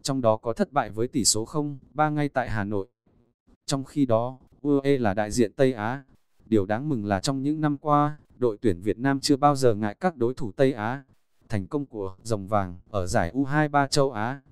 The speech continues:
Asia Cup hai nghìn không trăm mười tám hay Asian Cup hai nghìn không trăm mười chín đều chứng kiến việc vượt qua những đại diện ở khu vực Tây Á.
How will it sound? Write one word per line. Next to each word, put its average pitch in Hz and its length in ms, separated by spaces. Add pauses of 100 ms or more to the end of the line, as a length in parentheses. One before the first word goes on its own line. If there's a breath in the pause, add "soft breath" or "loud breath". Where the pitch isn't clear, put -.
(120)
Asia 143 460 (200)
Cup 120 180
hai 143 180
nghìn 107 260
không 147 220
trăm 135 220
mười 104 140
tám 110 260
hay 147 200
Asian 131 380
Cup 180 200
hai 151 200
nghìn 110 240
không 147 220
trăm 139 240
mười 101 140
chín 120 260
đều 123 180
chứng 110 180
kiến 120 220
việc 135 260
vượt 107 200
qua 143 180
những 151 200
đại 139 160
diện 107 220
ở 95 160
khu 160 220
vực 135 240
Tây 139 160
Á. 120 340